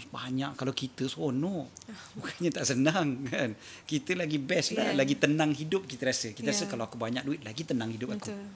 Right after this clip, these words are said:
Speaker 1: Dan kita
Speaker 2: Hmm.
Speaker 1: rasa macam tu. Tapi Nabi, Nabi tak tenang.
Speaker 2: Mm-mm.
Speaker 1: Kalau ada banyak macam tu, tak tenang. Para sahabat macam tu juga. Sayyidina Abu Bakar, Sayyidina Umar,
Speaker 2: Umar,
Speaker 1: Sayyidina Uthman,
Speaker 2: Uthman.
Speaker 1: ataupun Sayyidina Abdurrahman bin Auf dan sebagainya. Kita tahu bagaimana hadis-hadis yang menceritakan tentang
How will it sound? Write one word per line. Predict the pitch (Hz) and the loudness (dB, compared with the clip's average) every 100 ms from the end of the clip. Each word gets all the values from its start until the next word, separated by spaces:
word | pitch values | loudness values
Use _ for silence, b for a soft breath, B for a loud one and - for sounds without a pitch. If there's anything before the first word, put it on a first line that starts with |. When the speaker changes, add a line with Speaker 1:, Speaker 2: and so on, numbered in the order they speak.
| - - | -14 -2
Speaker 1:
Dan | 160 | 0
kita | 151 135 | 0 0
Speaker 2:
Hmm. | 143 | 2
Speaker 1:
rasa | 165 | 4
macam | 147 135 120 | 4 4 2
tu. | 107 - B B B | -2 -12 B B B
Tapi | - 170 | -8 -2
Nabi, | 165 156 156 | 0 0 -2
Nabi | 147 143 247 | 0 2 2
tak | 240 196 | 0 -2
tenang. | 226 247 160 - | 0 0 -2 -10
Speaker 2:
Mm-mm. | - 226 208 | -10 -6 -4
Speaker 1:
Kalau | 151 | 0
ada | 156 151 | 0 -2
banyak | 131 175 208 | -4 -4 -6
macam | 170 156 | -4 -4
tu, | 170 | -4
tak | 170 123 | -6 -4
tenang. | 117 107 B B B | -4 -6 B B B
Para | 214 240 | -2 0
sahabat | 233 233 170 | 0 0 -2
macam | 143 160 | -2 0
tu | 208 | 0
juga. | 247 175 | 2 2
Sayyidina | - 139 | 0 0
Abu | 143 143 | 2 2
Bakar, | 131 131 127 | 2 -2 -2
Sayyidina | 135 135 | 0 -2
Umar, | 143 131 123 | -2 0 0
Speaker 2:
Umar, | 120 | 0
Speaker 1:
Sayyidina | 127 131 | -2 -2
Uthman, | - 131 123 | -2 0 -2
Speaker 2:
Uthman. | - B B B 131 | -2 B B B -6
Speaker 1:
ataupun | 127 139 139 | 0 0 0
Sayyidina | 123 127 123 123 123 135 | 0 0 -2 0 0 0
Abdurrahman | 123 131 127 131 | 0 0 2 2
bin | 123 127 | 2 0
Auf | 135 127 131 | 2 0 0
dan | 127 | -2
sebagainya. | - 120 120 165 - B B | -2 2 2 2 -2 B B
Kita | - 185 | -4 0
tahu | 180 156 | 2 4
bagaimana | 147 151 175 165 | 4 4 4 2
hadis-hadis | 151 151 139 165 185 | 0 -2 -2 0 0
yang | - | 0
menceritakan | 143 139 143 165 156 | -2 -2 -4 -4 -4
tentang | 151 139 185 | -2 -2 -2